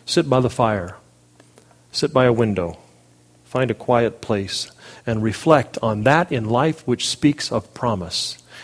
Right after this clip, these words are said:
and which speaks of expectation. Now, some of you are my friends, and I'm walking with you through a very, very dark time right now.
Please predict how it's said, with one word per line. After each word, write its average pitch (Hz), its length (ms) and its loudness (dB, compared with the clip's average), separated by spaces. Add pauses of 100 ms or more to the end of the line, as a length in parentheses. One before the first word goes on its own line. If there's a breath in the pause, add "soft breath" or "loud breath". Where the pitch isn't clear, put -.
(120)
and 117 180 -2
which 110 200 -2
speaks - 380 -4
of 117 100 -2
expectation. - 840 -6 (1160 soft breath)
Now, 107 260 -2 (100)
some 143 240 -2
of 101 140 0
you 123 260 0 (400 soft breath)
are 98 80 -8
my 95 140 -2
friends, 135 520 -4
and 95 100 -6
I'm 98 180 -4
walking 117 420 -4
with 120 240 -4
you 135 100 -2
through 123 260 -6
a 95 60 -2
very, 120 300 -2
very 120 180 0
dark 117 420 -4
time 98 280 -6
right 82 200 -10
now. - 280 -18